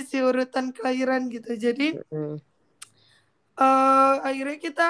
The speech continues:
Speaker 1: merujuk ke salah satu orang gitu.
Speaker 2: Mm-mm.
Speaker 1: Terus, ora-, orangnya ini ngomong gini gitu. "Eh, ya bisa jadi sih.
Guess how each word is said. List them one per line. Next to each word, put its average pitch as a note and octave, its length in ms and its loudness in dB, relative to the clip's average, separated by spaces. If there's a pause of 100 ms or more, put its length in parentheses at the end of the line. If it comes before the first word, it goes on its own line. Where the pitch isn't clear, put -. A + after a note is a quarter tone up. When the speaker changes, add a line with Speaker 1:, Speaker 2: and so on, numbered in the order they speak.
Speaker 1:
merujuk D4+ 520 -2
ke D#4 80 -6 (120)
salah C#4 360 -2
satu C4+ 280 -8
orang C4+ 600 0
gitu. - 200 -20 (380)
Speaker 2:
Mm-mm. - 240 -6
Speaker 1:
Terus, E4+ 420 -4 (1040)
ora-, C#4 420 -6 (320)
orangnya C4+ 600 -4
ini D4+ 420 -6 (440)
ngomong C#4 420 -2
gini D#4 260 -4 (160)
gitu. A#3+ 160 -4 (960)
"Eh, B3 320 0
ya B3 200 2 (280)
bisa A#3+ 320 -2
jadi E4+ 400 0
sih. F4 240 -2